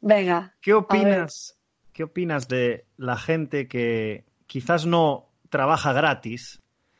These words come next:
Speaker 2: pero que trabaja en categorías de formación por cien euros al mes?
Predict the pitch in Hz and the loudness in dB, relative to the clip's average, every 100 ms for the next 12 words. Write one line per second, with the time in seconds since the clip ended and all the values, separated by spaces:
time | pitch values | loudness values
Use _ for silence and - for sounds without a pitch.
0 | _ - 131 131 135 131 127 127 123 120 | _ -4 -2 -2 -2 -2 0 0 0 -2
1 | 120 135 160 165 165 156 - 156 156 156 | -2 0 0 -2 -4 -4 -2 -4 -2 -4
2 | 143 147 139 135 160 165 143 127 117 - | -4 -4 -4 -2 0 0 0 -2 -2 -2
3 | 147 139 131 117 117 101 92 87 - | 0 0 0 -2 -6 -8 -10 -14 -20